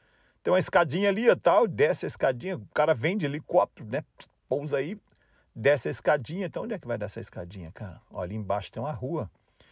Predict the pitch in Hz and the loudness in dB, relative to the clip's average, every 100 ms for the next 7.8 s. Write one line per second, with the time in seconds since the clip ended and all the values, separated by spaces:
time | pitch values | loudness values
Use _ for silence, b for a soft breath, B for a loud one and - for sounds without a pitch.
0 | b b - 185 156 151 170 170 143 160 | b b -12 -6 -6 -4 -4 -4 -6 -8
1 | 120 - 151 - 143 151 170 - - 120 | -8 -10 -12 -8 -6 -4 -6 -8 -6 -2
2 | 131 127 - 113 117 - 180 175 117 - | 0 0 0 0 0 -4 -4 -4 -6 -4
3 | 165 160 160 147 b b b - 139 127 | -2 -2 -4 -6 b b b 0 0 2
4 | 147 113 156 151 - 135 - 143 139 117 | 0 0 -2 -2 2 2 4 4 2 0
5 | 143 120 139 139 135 147 151 160 - - | -2 0 0 0 -2 0 2 0 -4 0
6 | 156 180 175 175 165 156 170 190 - 156 | 0 2 0 0 0 0 2 0 0 2
7 | 156 107 131 113 95 127 101 | 2 2 6 4 4 -2 -4